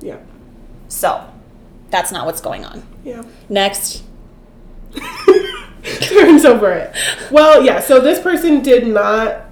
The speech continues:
Speaker 1: love our podcast and they rated it one out of five. If you feel differently than that, um, please, you know, go and give us a rating.
Speaker 2: Yeah, that'd be great.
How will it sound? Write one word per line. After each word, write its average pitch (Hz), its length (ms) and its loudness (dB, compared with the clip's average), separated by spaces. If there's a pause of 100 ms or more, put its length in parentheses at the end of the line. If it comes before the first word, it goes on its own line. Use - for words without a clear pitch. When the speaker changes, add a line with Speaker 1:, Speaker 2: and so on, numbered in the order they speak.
Speaker 1:
love 196 840 -6
our 202 160 -6
podcast 175 560 -16
and 190 120 -8
they 185 100 -6
rated 190 260 -4
it 185 120 -4
one 180 260 -10
out 170 140 -10
of 180 100 -16
five. 143 400 -12
If 233 220 -2
you 320 480 -2
feel 254 500 -4
differently 175 500 -8
than 170 200 -10
that, 165 440 -12 (680)
um, 180 340 -8
please, - 720 -12 (800)
you - 60 -14
know, 285 260 -8 (920)
go 359 140 -8
and 349 80 -6
give 370 140 -4
us 381 140 -6
a 349 60 -6
rating. 415 360 0
Speaker 2:
Yeah, 262 180 -2
that'd 220 160 -4
be 233 80 -12
great. - 360 -6